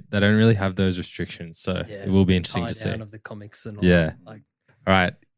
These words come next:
Speaker 1: Getting into it. So Tales of the Jedi, I think first thing that stood out for me was just how good the cinematography was. Um, I think that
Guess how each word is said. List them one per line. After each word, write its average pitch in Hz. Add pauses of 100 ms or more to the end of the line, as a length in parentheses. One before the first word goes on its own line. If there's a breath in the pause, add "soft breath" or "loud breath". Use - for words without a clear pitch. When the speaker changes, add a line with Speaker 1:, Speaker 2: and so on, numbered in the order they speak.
(280)
Speaker 1:
Getting 120
into 107
it. 131 (200)
So 110
Tales 117
of 107
the 92
Jedi, 95
I -
think 98
first -
thing 110
that 104
stood -
out 92
for -
me 87
was 85 (120)
just -
how 92
good 98
the 98
cinematography 98
was. 123 (720 soft breath)
Um, 90 (640)
I 101
think 98
that 92